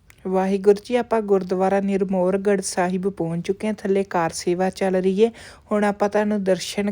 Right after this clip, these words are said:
ਕਰਾਵਾਂਗੇ ਉਸ ਅਸਥਾਨ ਦੇ, ਜਿੱਥੇ ਧੰਨ ਧੰਨ ਸ਼੍ਰੀ ਗੁਰੂ ਗੋਬਿੰਦ ਸਿੰਘ ਜੀ ਮਹਾਰਾਜ ਜੀਆਂ ਨੇ ਸਿੰਘ ਸ਼ਹੀਦਾਂ ਦਾ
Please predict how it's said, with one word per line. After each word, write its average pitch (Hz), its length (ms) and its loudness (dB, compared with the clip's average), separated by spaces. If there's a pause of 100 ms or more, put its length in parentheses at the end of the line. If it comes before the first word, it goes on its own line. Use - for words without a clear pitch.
ਕਰਾਵਾਂਗੇ 196 560 0
ਉਸ 190 220 0 (120)
ਅਸਥਾਨ 170 680 -2
ਦੇ, 208 200 8 (360)
ਜਿੱਥੇ 208 260 2
ਧੰਨ 214 320 0
ਧੰਨ 202 200 2
ਸ਼੍ਰੀ 196 240 0
ਗੁਰੂ 196 160 4
ਗੋਬਿੰਦ 180 300 2
ਸਿੰਘ 185 280 -2
ਜੀ 196 140 -2
ਮਹਾਰਾਜ 185 420 0
ਜੀਆਂ 175 260 -4
ਨੇ 202 200 2 (300)
ਸਿੰਘ 196 340 4
ਸ਼ਹੀਦਾਂ 190 520 0
ਦਾ 190 260 2